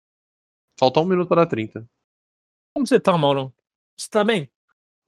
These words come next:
Speaker 1: <laughs> Essa é a sua pergunta final?
Speaker 2: É, se você tá bem, você tá feliz?
Speaker 1: Tô bem, cara, tô bem, tô feliz, tô, tô tranquilo, vou pra Santos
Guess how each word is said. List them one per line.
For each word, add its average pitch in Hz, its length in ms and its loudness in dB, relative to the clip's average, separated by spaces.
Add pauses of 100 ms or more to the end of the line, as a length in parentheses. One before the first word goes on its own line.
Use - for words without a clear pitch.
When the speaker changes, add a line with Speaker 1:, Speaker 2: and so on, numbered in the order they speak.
Speaker 1:
<laughs> - 2750 -8
Essa 226 280 4
é - 20 2
a 131 40 2
sua 143 140 2
pergunta 147 420 -2
final? 135 480 2 (440)
Speaker 2:
É, 370 320 4
se 220 180 -4
você 240 140 -6
tá 220 140 0
bem, 196 340 0 (100)
você - 120 -20
tá 208 100 -4
feliz? 185 400 -4
Speaker 1:
Tô - 160 2
bem, 370 320 2
cara, 117 220 6
tô - 140 -4
bem, 151 280 0
tô 123 100 -6
feliz, 131 560 0
tô, 113 220 -4
tô 113 180 -6
tranquilo, 113 560 -2
vou 120 80 0
pra 123 160 4
Santos 123 520 -4